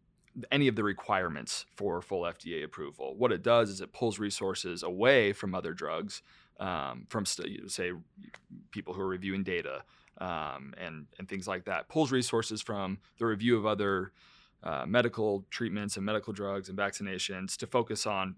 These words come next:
this specific one. And so that's what happened here. More resources were pulled, uh, away from <clears throat> some of those other drugs that weren't associated with covid, maybe not as pressing, uh, and dedicated towards the review of Pfizer.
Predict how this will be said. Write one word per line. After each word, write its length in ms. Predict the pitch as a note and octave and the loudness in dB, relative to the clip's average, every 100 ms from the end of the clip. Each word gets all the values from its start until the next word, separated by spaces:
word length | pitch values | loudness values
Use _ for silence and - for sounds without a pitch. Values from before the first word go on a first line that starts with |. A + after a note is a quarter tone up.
| - | -4
this 160 | A2 | -4
specific 500 | - G#2 - G#2 F2+ | -4 -4 -6 -6 -8
one. 240 | F#2 F#2 D#2+ | -8 -8 -8
And 100 | - | -8
so 120 | G2+ | -4
that's 160 | - A2 | 0 4
what 120 | A#2+ | 6
happened 280 | B2 A#2 A#2 | 6 4 2
here. 240 | G#2+ G#2+ | 4 4
More 300 | A2 A2+ B2+ | 4 6 6
resources 580 | C3+ A#2+ - A2 A2 G#2 | 6 4 4 2 0 -4
were 120 | F#2+ | -6
pulled, 500 | - - F#3 C3 B2+ D#3 _ | -2 8 10 10 8 -2 _
uh, 240 | - G2+ F2 | 0 2 2
away 240 | G#2+ A2 | 2 2
from 440 | A2 A#2 G#2+ G2+ - _ _ _ | 2 0 0 -2 -6 _ _ _
<clears throat> 500 | E3 D3+ G2+ - _ | -2 -2 -6 -16 _
some 200 | - B2+ | -2 2
of 60 | A2 | 2
those 160 | G#2 | 2
other 160 | G#2 G2 | 2 0
drugs 520 | F#2 F#2+ F#2 F#2 - _ _ - | 0 0 0 -2 -8 _ _ -8
that 260 | F#2+ D#2+ | -4 -4
weren't 180 | G2 G2 - | -4 -8 -8
associated 380 | - G2 F2+ F2 | -8 -6 -6 -8
with 120 | - | -8
covid, 320 | G2 F#2+ F2+ | -8 -6 -6
maybe 240 | F#2+ F#2 | -6 -8
not 200 | F#2+ F#2 | -6 -6
as 200 | F2 F2+ - - _ | -6 -8 -12 -18 _
pressing, 500 | - A2 - F#2 G2 A#2 _ _ - | 0 0 0 -4 -6 -10 _ _ -12
uh, 180 | E2+ E2+ | -10 -6
and 140 | G2+ | -4
dedicated 460 | F#2+ F#2 - F2+ E2+ | -4 -4 -6 -8 -8
towards 280 | - E2 - | -8 -10 -8
the 80 | E2 | -12
review 360 | E2 D2+ D2 | -10 -10 -10
of 340 | C#2 C#2+ - - _ _ _ _ - | -10 -12 -16 -20 _ _ _ _ -2
Pfizer. 240 | C#3 | -2